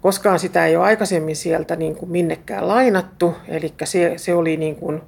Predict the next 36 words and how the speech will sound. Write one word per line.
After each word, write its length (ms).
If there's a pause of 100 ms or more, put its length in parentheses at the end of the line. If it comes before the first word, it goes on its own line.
(100)
uutta 400
ja 160
viranomaisten 760
kanssa 360
ja 100
Sopra 340
Intendensan 680
kanssa 360 (760)
neuvottelu, 720
mutta 360 (200)
tässä 340
ei 120
ollut 160
sitä 460
haastetta, 840
että 200
pitäisi, 420
niin 140
kuin, 160
esineet 420 (260)
kerätä 460
ympäri 460 (200)
maailmaa, 500
muutama 520 (100)
sieltä 320
ja 100
täältä 320
ja 60
tuolta 320
museosta, 580
vaan 240 (340)
suurin 360
osa 160
tuli, 380
niin 120
kuin, 180